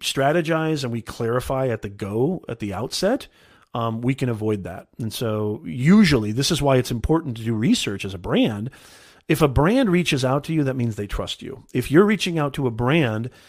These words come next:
then you're building a relationship. And so you may have to forego, um, editing, uh, preconditions. But guess what? Um, understand your value. And you know as well as I do as a content creator, editing and re-editing can be very laborious and tedious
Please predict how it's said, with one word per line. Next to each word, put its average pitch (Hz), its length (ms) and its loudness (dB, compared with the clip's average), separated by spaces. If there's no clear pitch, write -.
then 131 140 -2
you're 143 120 0
building 139 320 2
a 117 60 0
relationship. 110 720 -2
And 127 160 -4
so 120 440 2
you 131 240 -2
may 135 180 0
have 139 220 -2
to 131 80 -4
forego, 117 920 -2
um, 104 580 -6
editing, 117 500 -4
uh, 101 240 -8
preconditions. 117 840 -4
But 135 120 0
guess 156 220 2
what? 139 340 0
Um, 117 480 -4
understand 139 480 0
your 117 100 0
value. 104 440 -4
And 104 400 -4
you 123 200 -2
know 170 140 2
as 135 100 2
well 143 120 4
as 120 100 2
I 117 160 2
do 98 160 -4
as 92 100 -8
a 95 40 -10
content 101 360 -6
creator, 92 340 -12
editing 135 500 0
and 101 320 -8
re-editing 120 560 0
can 107 180 -8
be 104 300 -6
very 110 460 -6
laborious 95 880 -8
and 98 320 -10
tedious 113 600 -8